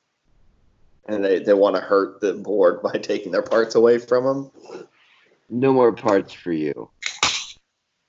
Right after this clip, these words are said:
Speaker 2: I mean, we still need to solve the mystery of, like, what happened to the cube. Why is the cube there? What, what's going on there? But
Speaker 1: Right.
Speaker 2: I, I, I'm okay tabling that mystery for now, just because we, we finally got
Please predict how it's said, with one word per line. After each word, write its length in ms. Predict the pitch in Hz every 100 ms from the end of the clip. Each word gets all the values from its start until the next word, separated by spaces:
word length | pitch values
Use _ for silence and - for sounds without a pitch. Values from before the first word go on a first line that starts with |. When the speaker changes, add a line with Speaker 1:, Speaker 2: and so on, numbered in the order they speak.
| _ _ _
Speaker 2:
I 180 | 143 139
mean, 140 | 143 147
we 100 | 160
still 280 | 156 214 214
need 200 | 202 175
to 80 |
solve 320 | 151 180 156 135
the 80 |
mystery 300 | 123 131 131
of, 80 | 117
like, 180 | 107 107 - _
what 300 | 104 104 120
happened 280 | 110 117 104
to 40 | 90
the 80 |
cube. 360 | 87 - 127 90
Why 180 | 98 104
is 100 | 87
the 80 | 82
cube 340 | - 92 78
there? 300 | 101 101 78
What, 260 | 87 95 - _ _
what's 160 | 92
going 200 | - 90
on 200 | 78 76
there? 500 | 117 190 98 73 85 - _ - - _ _ _ _
But 480 | - 165 170 139 127
Speaker 1:
Right. 220 | 98 69 - - _ _ _
Speaker 2:
I, 120 | 156
I, 580 | 135 131 113 139 165 165
I'm 120 | 175
okay 360 | 214 214 233 220
tabling 520 | - - 190 190 175
that 240 | 151 139 -
mystery 360 | - 123 - 120
for 180 | - 110
now, 320 | 120 135 107
just 180 | 101 -
because 240 | 110 107
we, 140 | 101 107
we 160 | 110
finally 380 | 101 139 143 123
got 280 | 120 120